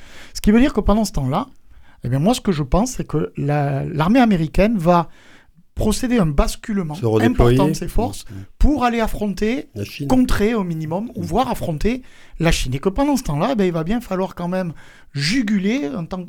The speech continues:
Speaker 1: un temps soit peu, des intentions, euh, parce que tout va pas disparaître. Si la capacité a pas disparu, l'intention peut-être pas.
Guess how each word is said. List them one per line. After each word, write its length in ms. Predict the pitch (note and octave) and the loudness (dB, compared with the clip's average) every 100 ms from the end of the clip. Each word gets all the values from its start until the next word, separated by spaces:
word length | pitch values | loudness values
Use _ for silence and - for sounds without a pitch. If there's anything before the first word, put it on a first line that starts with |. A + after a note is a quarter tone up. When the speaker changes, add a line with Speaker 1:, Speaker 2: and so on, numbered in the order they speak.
| - | -12
Speaker 1:
un 400 | E3 D3+ D#3+ D3+ | -10 -8 -8 -6
temps 160 | F#3 | -8
soit 160 | E3 D3+ | -6 -2
peu, 260 | - D4 D#4+ - - - | 2 2 -2 -16 -20 -14
des 380 | D3+ D#3+ G#3+ G#3+ | 0 2 2 0
intentions, 800 | F#3 F3 E3+ D3 G#3 B3+ D4 A#3+ | -4 -2 -4 -2 0 2 2 0
euh, 220 | F#3+ E3+ | 0 0
parce 180 | E3 E3 | -2 -6
que 80 | F3 | -6
tout 160 | - | -4
va 120 | G3+ E3 | -4 -2
pas 160 | D#3+ | -4
disparaître. 520 | C#3 C#3+ A#3 A#3 F#3+ | -6 -2 -2 -2 -6
Si 100 | G3 | -10
la 80 | E3 | -8
capacité 480 | D#3+ D3+ D#3 D#3+ - | -8 -6 -4 -2 -2
a 80 | D#3+ | -2
pas 140 | E3+ | -2
disparu, 380 | D#3 - D#3+ D#3 | -6 -4 -4 -2
l'intention 460 | C#3+ C#3+ C#3+ - C3+ | -4 -4 -8 -8 -4
peut-être 200 | B2+ - | -4 0
pas. 180 | A#3 | -2